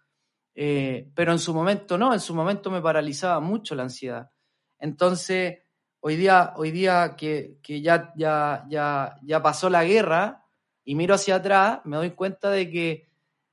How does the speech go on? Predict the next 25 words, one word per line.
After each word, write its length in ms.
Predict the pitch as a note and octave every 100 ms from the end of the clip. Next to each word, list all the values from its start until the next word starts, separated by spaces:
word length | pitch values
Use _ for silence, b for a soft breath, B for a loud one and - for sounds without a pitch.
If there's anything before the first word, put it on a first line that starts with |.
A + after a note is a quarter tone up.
| _ _
de 240 | C#3+ E3+
que 160 | E3+ E3
si 240 | - E3
hubiera 340 | E3 G3 A3 A3
sabido 760 | - F3 G#3+ A3+ D#3+ C3 C3+ _ b b _
que 140 | -
lo 100 | D#3+
que, 240 | E3 D#3+ D#3
lo, 360 | D3+ D#3+ D3+ -
o, 100 | -
o, 300 | D#3 E3 D#3+ -
o 160 | E3
que 60 | D#3+
hubiera, 580 | E3+ G#3 G#3+ G3+ - _ _ _
hubiera 340 | D3+ F#3 A3
declarado 640 | G#3+ G#3 F#3 E3+ F#3+ A#3+ A#3
que 80 |
lo 80 | A3
que 100 | G3+
me 100 | F#3
estaba 340 | F3+ - A3 G#3
pasando 420 | F3+ G3+ G#3 G#3
era 80 | G#3
un 80 |
desafío 840 | G3+ E3+ D3 C#3+ A3 A#3+ E3+ F#3+